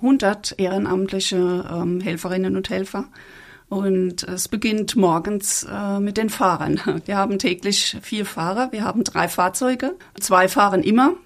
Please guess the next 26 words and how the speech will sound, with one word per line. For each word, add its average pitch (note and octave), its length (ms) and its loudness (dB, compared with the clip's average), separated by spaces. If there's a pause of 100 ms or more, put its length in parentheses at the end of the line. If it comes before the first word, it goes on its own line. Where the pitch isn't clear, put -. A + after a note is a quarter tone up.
(300)
Die G3+ 80 -8
Fahrer G3 300 -2
sind G3+ 400 -2
die G#3 120 -4
Ersten, E3+ 300 -2
die F#3+ 100 2
da E3 220 -2
sind. A#3 260 0
Und A3 160 -2
dann G3 160 0
fängt G3 280 -2
es G3 180 -4
nach G3 180 2
einem F#3+ 220 2
gewissen F#3+ 320 -2
Plan F3+ 320 0
an, A#3 320 0
äh, G#3+ 240 -10
fahren G3 300 0
wir G3+ 80 -2
die G#3+ 80 -4
Supermärkte E3+ 640 -2
an E3+ 260 -6
und F#3+ 240 -6
sammeln F#3 400 2
ein, F3+ 380 0